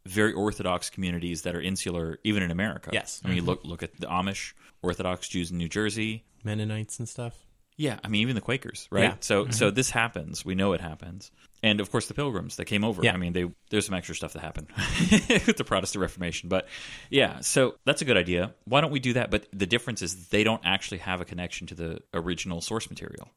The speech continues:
Speaker 2: They've kind of just cobbled it together.
Speaker 1: Yeah, from rumors and old documents and that kind of thing. It's almost like a Asatru, the Norse
Speaker 3: Mm-hmm.
Speaker 1: paganism that exists today,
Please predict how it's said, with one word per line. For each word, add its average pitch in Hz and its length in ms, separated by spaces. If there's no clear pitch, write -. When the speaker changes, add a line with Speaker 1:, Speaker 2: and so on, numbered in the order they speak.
Speaker 2:
They've 113 140
kind 110 180
of 101 60
just 101 220
cobbled 101 300
it 92 80
together. 95 460
Speaker 1:
Yeah, 98 280
from 90 240
rumors 87 600
and 85 360
old 92 200
documents 87 560
and 87 60
that 87 140
kind 82 140
of 78 80
thing. 80 300
It's 98 120
almost 123 240
like 92 220
a 82 280
Asatru, 135 640
the 90 180
Norse 87 600
Speaker 3:
Mm-hmm. 107 280
Speaker 1:
paganism 90 720
that 87 100
exists 87 320
today, 85 500